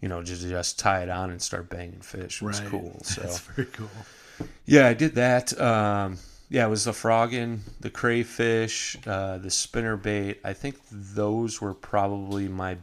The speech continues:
Speaker 1: best tactics, um, throughout the week.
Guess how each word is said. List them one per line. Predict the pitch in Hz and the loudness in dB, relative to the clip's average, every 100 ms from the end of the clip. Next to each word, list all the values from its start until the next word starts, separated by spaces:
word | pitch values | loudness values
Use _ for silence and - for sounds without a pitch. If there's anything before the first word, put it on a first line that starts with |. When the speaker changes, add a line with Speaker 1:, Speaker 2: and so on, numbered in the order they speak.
| - | -2
Speaker 1:
best | 101 98 - - | 0 2 0 -2
tactics, | - 95 90 - - 110 - - - | -4 -4 -4 -6 -6 -6 -4 -6 -6
um, | - 92 87 85 87 101 - - | -4 -4 -4 -6 -12 -16 -20 -20
throughout | - 113 110 - 101 104 - | -8 -6 -4 -2 -4 -4 -8
the | 92 | -10
week. | 90 98 98 98 - | -6 -4 -4 -6 -8